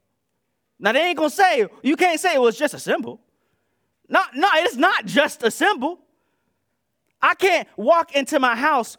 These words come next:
without my ring on and my wife go, "What you doing?" I'm like, "Oh, it's just a symbol." No, it ain't no. Ain't, ain't, ain't no just a symbol. The symbol has deep meaning. A-,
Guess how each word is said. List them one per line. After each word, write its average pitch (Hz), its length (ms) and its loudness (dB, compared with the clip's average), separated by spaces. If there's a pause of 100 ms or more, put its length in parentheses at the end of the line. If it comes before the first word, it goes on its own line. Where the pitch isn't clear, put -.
without 240 360 2
my 220 140 2
ring 254 360 0
on 226 100 2
and 214 100 -2
my 220 60 2
wife 233 280 2
go, 226 140 2
"What 254 220 -2
you 262 80 -4
doing?" 254 260 0
I'm 233 100 -2
like, 240 120 -6
"Oh, 254 140 -8
it's 294 80 -10
just 330 200 -14
a 277 60 -12
symbol." - 240 -14
No, 339 100 -12
it 508 220 -6
ain't 285 80 -6
no. 240 380 0 (1040)
Ain't, 285 200 0
ain't, 311 180 0
ain't 339 140 -2
no 277 120 -2
just 208 420 -2
a 233 80 0
symbol. 269 640 -2 (300)
The 254 100 0
symbol 392 420 0
has 302 320 0 (300)
deep 339 320 0
meaning. 330 480 -4
A-, 262 160 -4